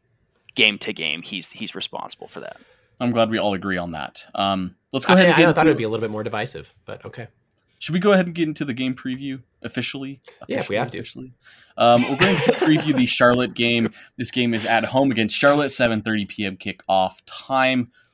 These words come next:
Speaker 2: home game. So make sure to be there for this one. Charlotte are currently fourteenth in the East with one win, two draws, and
Speaker 3: Let's
Speaker 2: three
Speaker 3: go.
Speaker 2: losses. Coming
Speaker 3: They
Speaker 2: off
Speaker 3: suck
Speaker 2: of a
Speaker 3: too.
Speaker 2: two two draw against Toronto.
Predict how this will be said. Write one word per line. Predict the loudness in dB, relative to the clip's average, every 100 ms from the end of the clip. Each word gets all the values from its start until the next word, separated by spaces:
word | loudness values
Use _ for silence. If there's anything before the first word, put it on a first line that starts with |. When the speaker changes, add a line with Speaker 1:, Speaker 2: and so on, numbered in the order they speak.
| _
Speaker 2:
home | _ -2 0 2
game. | 2 0 -2
So | -4 -2
make | -2 -2
sure | -6
to | -6
be | -4 -2
there | -2
for | -2 -4
this | -4 -2
one. | -2 -2 _ _ _ _
Charlotte | 0 2 2
are | -2
currently | -4 -6 -4 -2 -4
fourteenth | -4 -4 -4 -6 -10 -4 -2 -4 -4
in | 0
the | 0
East | 0 -4 -6
with | -6
one | 0 0 2
win, | 0 -2
two | -2 -4 -2
draws, | 0 0 0 -2
and | -4
Speaker 3:
Let's | -4
Speaker 2:
three | -2 0
Speaker 3:
go. | 4
Speaker 2:
losses. | 6 8 8 8 4 -2 -10 _ _ _
Coming | 2 4 6
Speaker 3:
They |
Speaker 2:
off | 4 4
Speaker 3:
suck | 2
Speaker 2:
of |
a | 2
Speaker 3:
too. | 2
Speaker 2:
two | 2 4 6 4 0
two | -4 -4 -4
draw | -2 4 8 6
against | 4 -2 -4 -6
Toronto. | 0 2 2 0 0